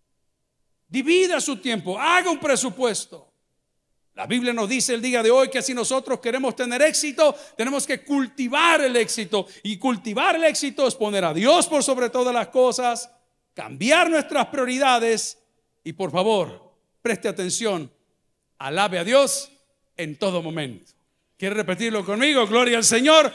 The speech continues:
alabe a Dios en todo momento. Vamos a hacer una cosa. Dele ese aplauso de todo corazón al Señor y ya le explico por qué. Ya le explico por qué. Esa sacudida que le pegaron este año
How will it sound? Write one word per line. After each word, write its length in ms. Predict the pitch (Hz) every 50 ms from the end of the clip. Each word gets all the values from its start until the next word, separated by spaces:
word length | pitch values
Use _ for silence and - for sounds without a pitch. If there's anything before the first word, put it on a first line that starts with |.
| - - - _
alabe 420 | - 196 208 226 269 277 262 254
a 60 | 226 220
Dios 420 | 254 294 320 339 339 320 - - - - -
en 160 | - 226 240
todo 200 | - 277 269 262
momento. 520 | 254 247 240 233 233 214 196 160 135 - 123 - - - - - - - - - - -
Vamos 260 | 233 302 359 339 302
a 40 | 320
hacer 160 | 285 302 311
una 180 | 311 294 269 247
cosa. 360 | - 202 190 233 - - - - - - - - - - - _ _ _ _ _ _ _ _ _ _ _ _ _ _
Dele 180 | - 214 247 262
ese 120 | 226 - 220
aplauso 400 | 196 - 233 247 247 - - 190
de 60 | -
todo 180 | 254 254 226 247
corazón 360 | 247 220 202 175 208 240 247
al 80 | 220 180
Señor 260 | - 220 233 247 226
y 20 |
ya 80 | 226 226
le 80 | 233 208
explico 400 | - - 233 240 226 196 214 185
por 220 | 202 196 185 180
qué. 240 | 202 214 180 151 135 - - - - - - - - - - - - - - - - - - - - - - - - - - - - - - -
Ya 140 | 269 330
le 60 | 330 311
explico 360 | 254 - 311 330 311 320 277
por 220 | 277 254 233 196 -
qué. 140 | 175 151 117 - - - - - - - - - - - - - - - - - - - - - - - - - - - - - - - - - - -
Esa 480 | 269 349 415 - - - 381 427 440
sacudida 1200 | - - - - 330 339 339 - - - 302 269 262 247 226 277 339 381 415 415 403 392 392 415 -
que 140 | - 285 269
le 160 | 269 254 247
pegaron 640 | - - 262 233 226 226 285 359 392 359 330 320 330
este 260 | 311 - - 330 311
año 540 | 320 302 285 262 233 214 185 175 180 -